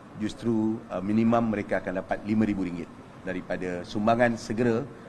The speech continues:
yang diumumkan dan, uh, alhamdulillah, saya rasa dua ratus sembilan belas yang telah diverify akan dapat disampaikan pada hari ini. Pihak jawatankuasa bencana akan memanggil secara individu mereka-mereka ini untuk kita sampaikan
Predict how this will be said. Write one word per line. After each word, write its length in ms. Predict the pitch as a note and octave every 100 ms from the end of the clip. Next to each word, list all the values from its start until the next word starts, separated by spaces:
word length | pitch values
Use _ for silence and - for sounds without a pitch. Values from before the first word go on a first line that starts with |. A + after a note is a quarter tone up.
| -
yang 160 | A2 G#2+
diumumkan 560 | G2+ F#2+ G2 B2+ C3+ G#2+
dan, 340 | F#2+ G2 G2 - G2
uh, 320 | F#2+ F#2 F#2
alhamdulillah, 480 | F#2 G2 G#2 B2 C3+ - - - -
saya 320 | - G2+ G2
rasa 160 | G2+ A2
dua 240 | G#2+ A2+
ratus 240 | A2 B2 A2+
sembilan 200 | A2 G#2+
belas 140 | B2 -
yang 140 | G2
telah 240 | F#2 G2+ G2
diverify 640 | G2 G2 F#2+ - C3+ E3
akan 300 | - G2+ A#2 F#2+
dapat 200 | F#2+ G2 G2
disampaikan 1300 | F#2+ F2+ F2+ F#2 - - - - G#2+ A2 G#2 G2+
pada 240 | F#2+ G2 G2
hari 160 | F#2+
ini. 160 | G2 B2 F#3+ - - - -
Pihak 540 | A2 A2 G2+ - - G2
jawatankuasa 460 | F#2+ F#2+ G2+ G2+
bencana 480 | F#2+ F#2 G2+ A#2 G#2
akan 180 | G2 G2 G2
memanggil 340 | G2+ G#2+ G#2+ G2+
secara 320 | G2 G2 F#2+
individu 500 | G#2 A2 A2+ A2+ A2+ F#2 - - - -
mereka-mereka 500 | G2 G2 G2 F#2+ G2
ini 220 | F#2+ A2+
untuk 260 | G#2 G2 F2
kita 140 | F#2+
sampaikan 560 | F#2 F2+ - F#2+ C3